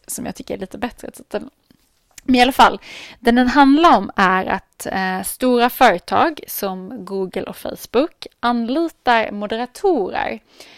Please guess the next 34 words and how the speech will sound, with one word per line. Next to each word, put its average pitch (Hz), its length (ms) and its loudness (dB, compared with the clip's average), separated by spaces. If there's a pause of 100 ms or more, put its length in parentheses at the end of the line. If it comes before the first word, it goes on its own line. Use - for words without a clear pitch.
(200)
eh, 190 380 -6
i 226 60 -2
länder 202 340 0
som 190 200 -12
exempelvis 190 560 -12
Filippinerna 247 880 0
som 208 220 -10
granskar 277 760 0
bilder 233 540 -6
och - 180 -20
filmklipp. - 760 -10 (280)
Och 233 200 -6
det 247 60 6
här, 277 540 4
eh, 196 600 -6 (640)
menar 208 440 -2
ju 202 80 -2
då 190 280 -2
Google 190 360 -6
och - 160 -20
Facebook - 340 -10
att 160 80 -10
de 202 120 -8
inte 214 240 -2
gör, 190 280 2
utan 202 240 -6
det 202 80 -2
här 208 160 2
är 185 40 -2
ju 190 60 -6
så - 80 -8
här - 60 -10
tredjehands, 190 1120 -6
eh, 196 280 -4